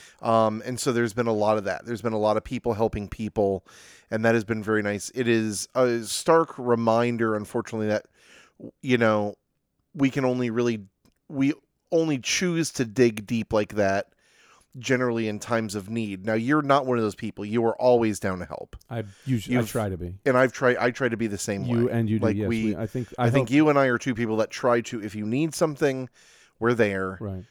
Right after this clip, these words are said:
Speaker 1: Um, but, you know, we're also very busy.
Speaker 2: I would like to say, and I know there are people out there, if I could not get to you after this storm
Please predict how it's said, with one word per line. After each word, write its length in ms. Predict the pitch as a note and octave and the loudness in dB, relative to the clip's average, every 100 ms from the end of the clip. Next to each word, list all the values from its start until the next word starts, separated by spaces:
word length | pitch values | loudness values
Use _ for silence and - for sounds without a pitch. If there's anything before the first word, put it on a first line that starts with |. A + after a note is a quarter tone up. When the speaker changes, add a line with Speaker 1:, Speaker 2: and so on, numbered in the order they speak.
| _ - | _ 0
Speaker 1:
Um, 540 | A#2+ A#2 A2 G#2 G#2+ - - | 4 4 2 -2 -12 -18 -2
but, 320 | C#3 C#3+ _ D#3+ | 2 2 _ -2
you 160 | C3 | 2
know, 200 | A2+ G2+ - - - | 2 0 -4 -20 -6
we're 220 | B2 B2 | 2 6
also 280 | A#2 A#2 A#2+ | 6 4 0
very 260 | G2+ G#2 G#2 | -2 -2 0
busy. 440 | A#2 D3+ C#3 B2 | 0 2 2 2
Speaker 2:
I 120 | D3+ F3+ | 6 8
would 160 | F#3+ | 8
like 180 | E3 D3+ | 6 2
to 80 | C3+ | -2
say, 440 | - C3+ B2+ B2+ C3 | -2 0 0 -2 -2
and 100 | C3 | 0
I 120 | B2+ | 2
know 240 | C3 C3+ | 2 2
there 140 | C3 B2 | 4 2
are 60 | |
people 280 | - A#2+ A2+ | 2 0 0
out 140 | G#2+ G2+ | -2 0
there, 240 | G2+ G2 _ - | -2 -4 _ -6
if 240 | C3 - - | -4 -4 -4
I 240 | B2+ C#3+ | 0 0
could 440 | C3 - C#3+ C#3 B2 | -2 -2 2 2 2
not 320 | B2 A#2+ A2+ | -2 -4 -4
get 220 | A#2 - | -4 -4
to 140 | - | -6
you 200 | G2 G2+ | -2 -2
after 300 | F#2+ G2+ - G2+ | -2 -6 -6 -4
this 160 | G2 | -6
storm 520 | - A#2 G2+ F2+ F2 | -6 -6 -4 -4 -8